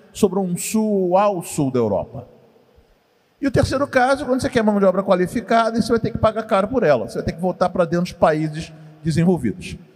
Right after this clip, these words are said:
Europa Ocidental, Estados Unidos, Canadá, Japão, sendo que a Europa, além do problema de mão de obra cara, né, muito qualificada, mas cara,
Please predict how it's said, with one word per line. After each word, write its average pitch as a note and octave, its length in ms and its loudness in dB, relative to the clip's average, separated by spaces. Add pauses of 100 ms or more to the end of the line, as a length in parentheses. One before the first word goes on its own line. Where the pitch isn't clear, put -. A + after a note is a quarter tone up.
(120)
Europa D3 440 4
Ocidental, E3+ 560 0
Estados C#3+ 380 2
Unidos, F#3+ 300 0
Canadá, E3+ 540 2
Japão, F3 580 0 (520)
sendo B3 260 -4
que C#4 80 -2
a B3+ 40 8
Europa, G3 380 2
além A#3+ 380 -2
do B3+ 100 2
problema D3 460 0
de C3+ 100 -4
mão C#3 180 -2
de C#3 60 0
obra D3+ 260 2 (480)
cara, A3 520 -2 (320)
né, E3+ 180 2
muito B2 320 0
qualificada, B2 600 0
mas C3+ 260 -4
cara, E3 500 2